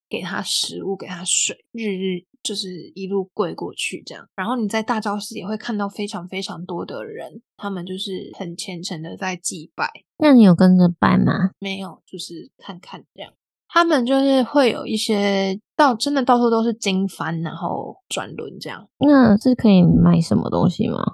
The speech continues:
Speaker 1: 通常他们好像就是有一个平安的节，就是西藏那边的一个特色的东西。我是有买回来送人。
Speaker 2: 嗯，你自己有留着吗？
Speaker 1: 我自己没有留，反正就很像五色绳的东西。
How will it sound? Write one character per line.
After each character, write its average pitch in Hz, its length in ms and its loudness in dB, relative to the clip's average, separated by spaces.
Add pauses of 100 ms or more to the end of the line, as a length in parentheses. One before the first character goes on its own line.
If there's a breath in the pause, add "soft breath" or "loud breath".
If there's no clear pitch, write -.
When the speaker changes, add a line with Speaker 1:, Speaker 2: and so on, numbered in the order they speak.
(160)
Speaker 1:
通 320 200 -4
常 269 140 0
他 247 120 -2
们 220 160 -2
好 170 140 -6
像 196 180 -4
就 202 60 -6
是 220 140 -12
有 - 140 -6
一 - 60 -14
个 - 240 -6
平 165 260 -8
安 190 260 -2
的 196 180 -6
节， - 440 -10
就 214 100 -10
是 190 440 -10 (300)
西 - 280 -4
藏 202 220 -2
那 190 80 -6
边 175 240 -8
的 - 240 -12
一 208 60 -12
个 196 80 -14
特 - 260 -10
色 - 160 -12
的 - 80 -14
东 - 220 -20
西。 - 200 -12
我 202 80 -8
是 269 120 -2
有 254 80 2
买 180 160 -4
回 175 100 -6
来 247 80 -4
送 202 220 -2
人。 - 260 -18
Speaker 2:
嗯， 208 100 6
你 202 60 4
自 220 100 8
己 208 120 6
有 160 140 8
留 156 200 4
着 - 140 2
吗？ - 100 0 (380)
Speaker 1:
我 196 120 -6
自 - 140 -4
己 247 100 0
没 208 120 0
有 170 160 -2
留， - 180 -12 (220)
反 208 100 -4
正 240 80 -2
就 311 100 0
很 269 80 0
像 254 180 -4
五 214 120 -4
色 220 240 2
绳 - 260 -8
的 123 140 -8
东 170 180 -10
西。 180 220 -10